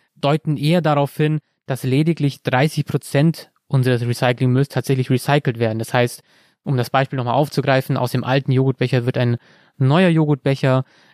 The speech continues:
Das heißt, die Quote ist sehr, sehr gering.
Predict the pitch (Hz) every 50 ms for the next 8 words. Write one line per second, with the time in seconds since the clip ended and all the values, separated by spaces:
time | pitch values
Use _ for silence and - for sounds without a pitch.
0 | _ _ - 131 - - 131 131 127 - - 127 123 123 120 120 - _ - -
1 | - 135 151 190 196 - 151 131 139 143 143 - - - - - _ _ - -
2 | - 139 135 131 127 127 131 123 120 - 131 127 117 120 113 113 113 113 - _
3 | _ _ _ _ _ _ - 123 117 117 117 107 107 104